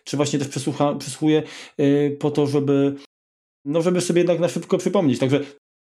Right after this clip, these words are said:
to nagrywanie podcastów dla nas to jest, to, to, to, to była też taka, mm, tworzenie takiego, takiej bazy, takiego kompendium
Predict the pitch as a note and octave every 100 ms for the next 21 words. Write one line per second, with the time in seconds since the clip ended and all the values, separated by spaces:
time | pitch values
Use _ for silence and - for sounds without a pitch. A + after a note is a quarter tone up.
0 | _ _ - D3+ C#3 C#3 C#3 C#3+ F3+ G#3
1 | G#3 - D3+ D#3 - C#3 B2+ F3 D#3 D3+
2 | D3 - D#3 D3 - D3 C#3+ D3 C#3+ D3
3 | D3+ D3 D3+ - - D3 D3 - G#3+ C3+
4 | C3+ C#3 - D3+ F#3 G#3 F3 F3 D#3+ D#3+
5 | D#3+ D#3+ _ _ C3+ D3+ C#3 D3+ C#3+ C#3+
6 | C#3+ C#3 D#3 C#3+ D3 C#3